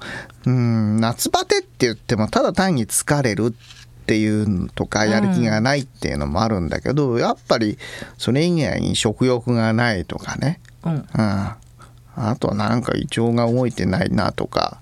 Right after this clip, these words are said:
Speaker 2: うん。
Speaker 1: なんかそんなようなことを訴えられる人も結構いますよね。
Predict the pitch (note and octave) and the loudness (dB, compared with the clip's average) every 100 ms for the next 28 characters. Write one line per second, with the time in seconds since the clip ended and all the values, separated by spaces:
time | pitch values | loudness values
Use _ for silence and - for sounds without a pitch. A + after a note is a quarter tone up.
0 | - - E3 D3+ B2+ B2 - - B2 B2+ | -10 -4 -2 0 -2 -6 -8 -6 -2 0
1 | A#2 A#2 B2+ E3+ C3 G#2+ - F2+ F2 - | 0 2 2 0 0 -2 -2 -2 -2 -2
2 | - G#2 G#2 G#2 F2 F#2 E2+ E2 - - | -2 0 2 0 -2 -4 -4 -4 -4 -8
3 | - D#2 - - - - - - - | -2 -2 0 -2 -2 -4 -2 -4 -8